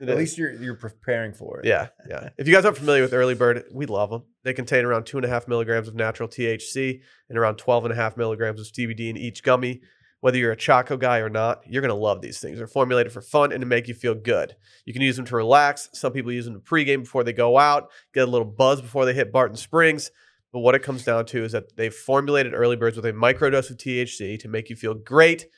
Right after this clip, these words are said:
Speaker 1: without getting too lit. If you wanna go get twenty percent off of everything on early bird C B D dot com, head right over there, early bird C B D dot com,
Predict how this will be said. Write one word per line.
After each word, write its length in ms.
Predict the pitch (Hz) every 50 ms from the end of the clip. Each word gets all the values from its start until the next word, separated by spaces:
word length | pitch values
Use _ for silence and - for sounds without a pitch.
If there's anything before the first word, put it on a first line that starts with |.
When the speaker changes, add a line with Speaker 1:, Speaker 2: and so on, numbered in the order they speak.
| _ _ _ _ -
Speaker 1:
without 260 | 117 113 120 107 117
getting 220 | - 120 113 117 113
too 200 | - - 117 107
lit. 300 | 104 92 67 - - - _ _ _ _ _ _ _ _ _ -
If 80 | - 127
you 80 | 151 156
wanna 140 | 160 160
go 100 | 147 156
get 140 | 143 139 135
twenty 240 | - - 175 165 170
percent 340 | 165 165 - - 165 143 139
off 180 | 139 139 -
of 120 | - 117 - _ -
everything 540 | 165 180 170 160 151 123 - 135 117 113 104
on 140 | 113 117 98
early 200 | 117 120 117 113
bird 220 | 107 120 113 110
C 120 | - - 120
B 100 | 117 113
D 80 | 117
dot 200 | 117 117 113 107
com, 300 | - 139 127 131 135 - _ _ _ _ _
head 200 | - 151 170 190
right 200 | 214 202 185 156
over 160 | 143 135 131
there, 160 | 127 131 127
early 240 | - - 127 131 127
bird 200 | 117 120 120 120
C 200 | - - 147 135
B 60 | 131
D 100 | 139 135
dot 240 | 131 135 131 131 131
com, 340 | - 170 160 156 160 147